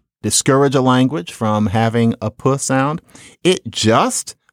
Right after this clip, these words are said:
might, but it's one of those things that a certain kind of linguist or anthropologist immediately just whips out a bear paw and smacks down. And, you know, they, they should be very skeptical because, wow, you have to be very careful with these things.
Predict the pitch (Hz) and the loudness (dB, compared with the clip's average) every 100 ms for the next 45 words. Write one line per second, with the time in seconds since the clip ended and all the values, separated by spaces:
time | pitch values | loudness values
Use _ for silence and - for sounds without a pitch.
0 | - 98 92 78 123 - 120 120 131 139 | -2 0 0 0 -2 -2 -2 0 0 0
1 | 143 - 131 127 123 113 - 139 - 135 | 0 0 0 0 0 -4 -2 -2 -2 -2
2 | - 113 113 110 101 92 95 107 110 101 | 2 2 4 4 2 2 2 2 2 0
3 | 85 95 92 - 92 90 92 - 82 90 | -2 -2 -2 0 0 0 -4 -4 0 2
4 | 117 107 - 101 90 85 - 87 107 - | 4 2 0 -2 -2 -4 -2 -2 0 2
5 | 98 80 85 98 95 - 90 90 87 - | 0 0 0 0 0 0 0 0 -2 -6
6 | - - - 60 58 - - 107 110 - | -20 -14 -8 -8 -4 -2 2 2 0 -4
7 | - 92 76 76 - - - - 214 240 | -2 0 -2 -6 -12 -20 -18 -4 0 2
8 | 240 240 240 240 - 208 240 254 247 226 | 4 4 2 0 0 0 0 0 0 -2
9 | - - 285 262 220 175 185 185 - 78 | -6 -4 -2 2 2 2 2 0 -2 -4
10 | 87 - 82 85 98 90 92 80 64 76 | -4 -8 -10 -8 -8 -6 -2 -2 -2 -10
11 | _ - - _ 165 - 107 113 101 92 | _ -20 -20 _ -6 -6 -6 -4 -4 -4
12 | 95 80 80 78 - 78 - 69 - | -6 -6 -10 -12 -12 -14 -12 -12 -14